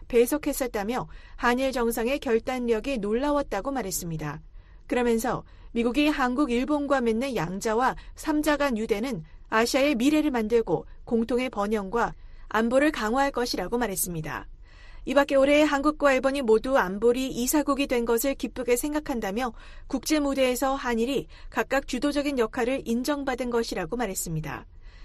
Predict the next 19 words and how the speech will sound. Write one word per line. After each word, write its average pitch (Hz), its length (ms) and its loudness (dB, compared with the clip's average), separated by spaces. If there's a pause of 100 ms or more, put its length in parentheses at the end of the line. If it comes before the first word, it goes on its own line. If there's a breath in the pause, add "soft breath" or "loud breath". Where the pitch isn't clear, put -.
(240 soft breath)
캠벨 311 280 2
부장관은 240 720 -2 (260 soft breath)
미국은 285 420 2
양자 226 380 0
간 285 260 -2
동맹에 240 420 0
투자하는 311 500 -2
것만큼이나 226 800 -4 (200 soft breath)
삼자, 262 500 -4 (260 soft breath)
다자 233 340 0
간 277 200 -2
협력과 254 640 -4 (300 soft breath)
동맹 277 380 2
네트워크의 277 560 4
중요성을 247 580 -2
잘 254 180 -4
알고 175 300 0
있다고 208 320 -6
말했습니다. 165 720 -6